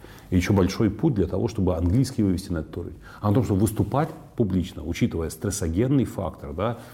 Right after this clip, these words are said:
микрофоны, софиты, люди и так далее, все это нужно учесть. Это, это серьезный челлендж, это серьезный вызов. Здесь нет никакого в ближайшей перспективе экономического, э,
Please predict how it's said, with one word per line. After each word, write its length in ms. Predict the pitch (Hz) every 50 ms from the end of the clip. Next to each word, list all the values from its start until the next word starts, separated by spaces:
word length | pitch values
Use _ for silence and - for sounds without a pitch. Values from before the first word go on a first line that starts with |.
| - - - - -
микрофоны, 800 | 95 90 85 - 85 73 - - - 113 113 117 110 98 90 92
софиты, 640 | - - 90 - - - 110 113 113 95 - -
люди 540 | 87 82 90 110 117 113 107 98 92 90 - - - - - - - -
и 40 |
так 80 | 90 92
далее, 140 | 101 107 101
все 140 | 90 - -
это 140 | 110 107 104
нужно 180 | 95 87 98
учесть. 320 | 98 92 90 - 90 87 - - - - - - - - - - - - - - - - - - - - - - - - - -
Это, 240 | - 120 127 127 - 156
это 280 | 156 156 - 139 -
серьезный 400 | 127 - - 139 117 85 85 80
челлендж, 460 | - - - - 64 - - - - - - -
это 80 | -
серьезный 480 | - - - 123 117 98 85 76 78 69
вызов. 400 | 65 65 65 65 65 - - - - - - - - - - - -
Здесь 420 | 101 85 80 95 147 147 151 -
нет 240 | 156 160 160 160 -
никакого 760 | 127 135 123 117 - - - 139 143 135 135 127 107 - - - - - - - _ _ - - - - - - - - - -
в 100 | 107 87
ближайшей 500 | 92 135 135 110 127 123 104 - - 95
перспективе 560 | - 98 85 - - 92 - - - 127 113
экономического, 840 | 98 104 107 98 98 101 98 - - - - 98 90 92 92 95 - - - - - - -
э, 520 | 85 82 82 80 80 80 80 80 82 82